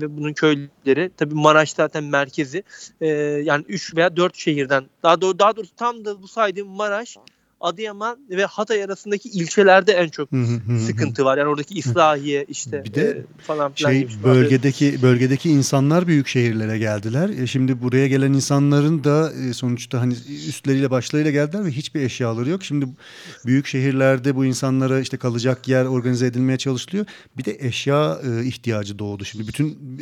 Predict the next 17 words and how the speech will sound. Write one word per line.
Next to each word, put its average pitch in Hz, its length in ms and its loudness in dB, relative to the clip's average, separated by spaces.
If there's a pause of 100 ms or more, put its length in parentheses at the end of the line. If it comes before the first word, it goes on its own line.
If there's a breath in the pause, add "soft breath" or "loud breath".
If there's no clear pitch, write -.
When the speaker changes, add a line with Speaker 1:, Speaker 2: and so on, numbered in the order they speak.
Speaker 2:
eşyalar 135 380 -4 (280)
bölgeye 151 400 2
gönderildi 131 480 2
zaten. 113 340 -6 (160 loud breath)
Speaker 1:
Abi 185 260 0
şimdi 208 300 -4
ben 220 180 2
hemen 190 280 -4
çok 208 260 -6
basit - 300 -4
bir 208 60 -10
şey 196 160 -2
söyleyeceğim. 160 480 -4
Çok 139 180 2
Speaker 2:
Hı. 117 60 -2
Speaker 1:
güzel 151 360 -2
bir, 170 100 -8